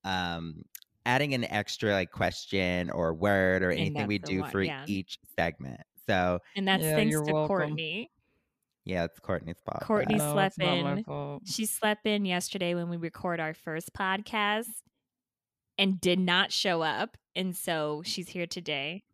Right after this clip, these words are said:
Speaker 3: Things happen.
Speaker 2: Yeah.
Speaker 1: Sometimes you gotta pay the piper.
Speaker 2: That's why you have to have those energy levels high.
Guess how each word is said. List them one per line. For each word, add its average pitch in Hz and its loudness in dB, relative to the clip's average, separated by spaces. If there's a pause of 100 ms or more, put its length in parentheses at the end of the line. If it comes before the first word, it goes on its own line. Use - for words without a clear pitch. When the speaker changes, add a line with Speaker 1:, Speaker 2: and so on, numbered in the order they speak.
(100)
Speaker 3:
Things 156 -2
happen. 147 -2 (340)
Speaker 2:
Yeah. 170 -4 (480)
Speaker 1:
Sometimes 92 -2
you 92 -6
gotta 87 2
pay 90 -6
the 78 -8
piper. - -10
Speaker 2:
That's 180 -6
why 196 2
you 196 2
have 196 -4
to 196 -6
have 180 -6
those 175 -4
energy 175 -6
levels 156 -8
high. 151 -8